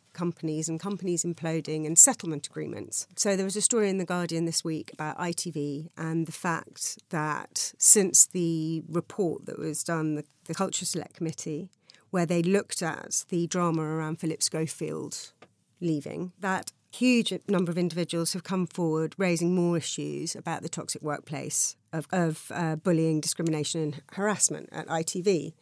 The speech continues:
Now, nobody's really very interested in that. They were interested in Philip Schofield having a, an affair with a young man, but they're not really interested in the fact that you've got an enormous group of employees suffering mental health issues and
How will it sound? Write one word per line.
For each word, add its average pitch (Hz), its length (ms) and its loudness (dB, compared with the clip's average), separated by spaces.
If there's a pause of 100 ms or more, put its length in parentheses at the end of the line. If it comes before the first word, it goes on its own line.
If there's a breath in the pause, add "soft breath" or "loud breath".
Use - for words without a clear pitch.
(600 loud breath)
Now, 214 320 6
nobody's 226 440 2
really 220 120 4
very 208 240 4
interested 160 420 0
in 135 100 -4
that. 151 220 -4
They 202 160 4
were 240 80 8
interested 202 460 4
in 175 320 2 (300)
Philip 175 380 -4
Schofield 165 640 -2
having 160 320 -2
a, 160 340 -2
an 170 140 0
affair 165 320 0
with 147 120 -2
a 156 60 -2
young 160 240 0
man, 156 420 -2
but 151 120 -6
they're 214 80 2
not 214 180 2
really 190 260 2
interested 165 520 -2
in 151 100 -4
the 160 60 -4
fact - 340 -4
that 170 140 -6
you've 165 260 -6
got 160 320 -2 (540 soft breath)
an 185 100 2
enormous 185 440 6
group 165 260 -4
of 160 80 -8
employees 165 960 0
suffering 160 640 0
mental 165 280 -4
health 156 280 -4
issues 156 640 -4 (100)
and 156 460 -2